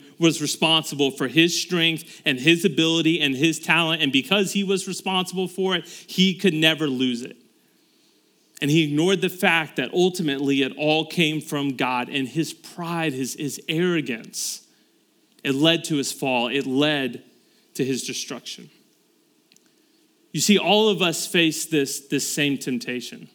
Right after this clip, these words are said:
We're tempted to believe that our potential comes from ourselves, that we're the ones responsible for our talent and our ability and our opportunities, that we're in complete control of our life, that we've got it handled.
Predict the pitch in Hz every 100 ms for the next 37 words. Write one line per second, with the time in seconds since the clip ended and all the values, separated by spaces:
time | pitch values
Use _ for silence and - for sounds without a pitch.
0 | _ _ _ _ _ _ - 147 190 -
1 | 196 202 196 196 180 - 165 147 143 151
2 | 143 123 135 131 151 151 165 165 170 -
3 | - 180 160 - 127 123 - _ _ _
4 | - 170 160 156 - 156 143 143 139 -
5 | 147 120 - - - - _ _ - 196
6 | 180 151 190 220 196 170 170 165 156 -
7 | 160 147 - 196 185 165 180 151 143 165
8 | 139 151 147 - 175 170 156 147 151 160
9 | 147 151 180 170 156 147 151 151 151 160
10 | 151 - 175 175 156 151 - - - 175
11 | 170 220 214 196 202 175 214 202 202 -
12 | 202 202 185 175 170 160 - - - 180
13 | 165 220 175 214 208 202 165 196 196 185
14 | 131